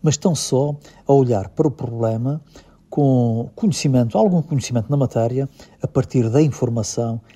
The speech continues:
e da minha formação académica. O que escrevi então? Um dos nossos problemas estruturais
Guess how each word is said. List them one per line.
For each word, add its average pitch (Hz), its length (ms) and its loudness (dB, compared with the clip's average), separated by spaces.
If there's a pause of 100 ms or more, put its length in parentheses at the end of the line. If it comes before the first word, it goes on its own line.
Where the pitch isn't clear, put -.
(140)
e 147 80 -2
da 127 140 0
minha 104 300 -4
formação 113 600 -6
académica. 101 640 -6 (320)
O - 80 -6
que - 120 -6
escrevi 147 360 -2
então? 104 300 -4 (640)
Um 233 160 4
dos 151 160 -2
nossos 151 240 -2
problemas 131 440 0
estruturais 135 720 -4